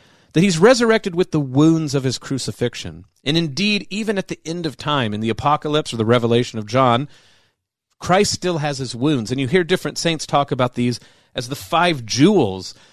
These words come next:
of Christ's resurrected life, that he leads with his wounds even now in eternity. And, but I guess the idea is, whatever else we're gonna say about scapegoat being willing to take on,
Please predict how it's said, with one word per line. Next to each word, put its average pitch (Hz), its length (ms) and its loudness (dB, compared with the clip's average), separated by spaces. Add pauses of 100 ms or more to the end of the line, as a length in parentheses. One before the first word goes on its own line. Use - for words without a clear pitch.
(120)
of 123 160 -2
Christ's 147 400 0
resurrected 131 580 0
life, 123 400 2 (320)
that 156 120 -4
he 170 200 -4
leads 160 480 -2
with 156 160 0
his 170 340 0
wounds 135 460 2 (140)
even 160 340 2
now 143 360 2
in 123 160 -2
eternity. 110 720 -4 (480)
And, 175 260 -4 (200)
but 240 120 8
I 214 80 6
guess 240 220 0
the 214 140 0
idea 190 380 2
is, 156 380 0
whatever 214 460 4
else 240 180 4
we're 196 80 -2
gonna 180 180 -2
say 160 240 -4
about 127 380 0 (340)
scapegoat 143 840 2
being 139 340 0
willing 139 380 2
to 127 140 -2
take - 360 -2
on, 131 400 2